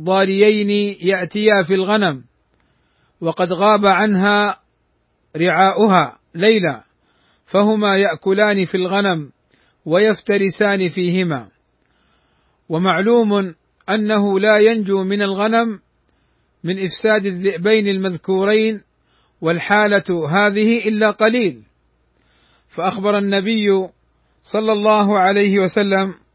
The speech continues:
أن حرص المرء على المال والشرف إفساده لدينه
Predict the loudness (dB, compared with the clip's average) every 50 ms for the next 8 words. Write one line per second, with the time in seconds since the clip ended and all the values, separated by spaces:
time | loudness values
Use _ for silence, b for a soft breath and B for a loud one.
0 | _ _ _ _ _ _ _ _ -8 -6 -4 -4 -4 -2 -2 0 0 0 0 0
1 | -2 -2 0 0 0 0 0 0 0 2 2 2 2 2 0 -2 0 0 0 0
2 | 0 0 0 0 -2 -2 0 0 0 2 2 0 -2 -4 -10 _ _ _ _ _
3 | _ _ _ _ _ _ _ _ _ _ _ _ _ _ _ _ _ _ _ _
4 | _ _ _ _ _ _ _ -8 -8 -8 -6 -2 0 2 2 2 2 2 0 0
5 | 0 0 0 0 -2 -2 -2 -2 -2 -2 0 0 0 2 2 0 0 -2 -6